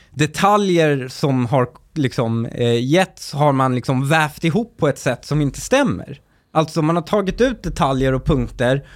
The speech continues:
och så har man vävt ihop det till en sammanhängande story som inte är sann. För det är massor av gap däremellan som inte fylls i. Och det enda sättet jag kan göra det,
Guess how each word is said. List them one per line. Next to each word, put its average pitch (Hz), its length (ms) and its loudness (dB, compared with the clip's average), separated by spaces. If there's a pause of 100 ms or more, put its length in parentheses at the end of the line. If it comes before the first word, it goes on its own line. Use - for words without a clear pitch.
(140)
och 151 80 -4
så 185 80 2
har 196 40 4
man 180 160 0
vävt 160 320 0
ihop 214 380 -4
det 127 360 0
till 135 300 0 (340)
en 151 160 0
sammanhängande 160 920 0
story 214 360 2
som 151 180 -2
inte 147 260 2
är 139 40 2
sann. 131 460 0
För - 120 -8
det 156 180 2
är 160 60 0 (160)
massor 175 440 0
av 147 160 0
gap 147 300 0
däremellan 143 800 0
som 156 220 0
inte 127 260 0
fylls 123 280 -4
i. 139 200 0 (160)
Och - 180 -2
det 175 80 4
enda 190 180 2
sättet 202 400 -2
jag 233 280 4
kan 165 200 0
göra 170 360 2
det, 135 220 -4